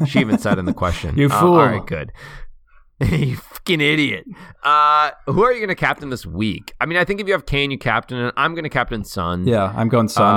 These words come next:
Speaker 1: Uh, is there another captain better than that?
Speaker 2: Uh, I think if you have Kane, you wanna captain Kane. If you have Son and you don't have Kane, captain Son. Um, that's kinda where I'm at.
Speaker 1: He's, um, the,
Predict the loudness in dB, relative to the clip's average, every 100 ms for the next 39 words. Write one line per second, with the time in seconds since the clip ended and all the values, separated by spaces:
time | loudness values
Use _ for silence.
0 | 2 0 0 -2 0 0 0 -2 0 0
1 | -2 -2 -2 -2 -4 -4 -4 -4 -4 -2
2 | -2 -2 -2 -2 -2 -2 -6 -14 -20 _
3 | -20 -20 -20 _ _ 0 2 2 0 -6
4 | -8 _ _ -2 0 2 2 2 0 -2
5 | -4 -2 -4 -6 _ -4 -2 -2 -4 -4
6 | -4 -6 -4 -4 -4 -6 -6 -4 -4 -4
7 | -2 -2 -2 -2 -2 0 -2 -2 -4 -2
8 | -2 -4 -6 -6 -4 -4 -8 -10 _ -8
9 | -2 -2 -2 -6 _ _ _ _ -20 -20
10 | -16 -4 -2 0 -2 -4 -8 _ _ _
11 | _ -20 -20 -8 -2 -2 0 0 2 2
12 | 2 0 0 0 0 -2 -4 -8